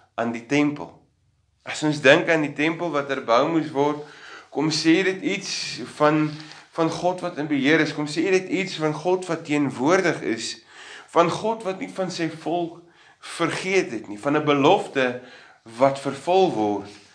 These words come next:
in hierdie oprig van die tempel.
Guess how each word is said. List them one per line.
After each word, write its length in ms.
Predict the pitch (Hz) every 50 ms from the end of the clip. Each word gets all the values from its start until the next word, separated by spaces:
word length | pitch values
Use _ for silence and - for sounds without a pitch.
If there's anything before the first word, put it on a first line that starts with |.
| - - - - - _ _ _
in 260 | - 143 147 147 147 143
hierdie 560 | 127 107 104 107 113 123 131 131 127 123 -
oprig 460 | 117 160 175 - - 139 120 107 98 - - - - _ _ _ _ _ _ _ _ _ _ _ _ _ _ _ _ _ _ _ _ - - -
van 160 | 123 117 117
die 140 | 117 110 110
tempel. 460 | 131 135 139 139 139 - 82 -